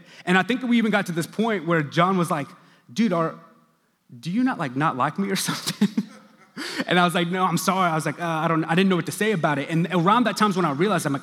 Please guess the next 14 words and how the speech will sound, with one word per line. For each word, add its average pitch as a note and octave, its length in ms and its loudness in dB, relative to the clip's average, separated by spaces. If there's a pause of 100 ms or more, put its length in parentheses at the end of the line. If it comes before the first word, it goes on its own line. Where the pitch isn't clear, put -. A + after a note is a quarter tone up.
"Oh, G3+ 200 0
like, C3+ 240 -2 (320)
I G#3+ 160 2
feel A3 340 0
really F3 320 4
uncomfortable D3+ 920 0 (140)
showing F#3 400 2
affection D#3 680 -2
or C#3+ 180 -4
intimacy D#3 600 0
with C#3 260 -2 (140)
an D3 200 -4
older, D3+ 440 0
authoritative C3+ 840 -4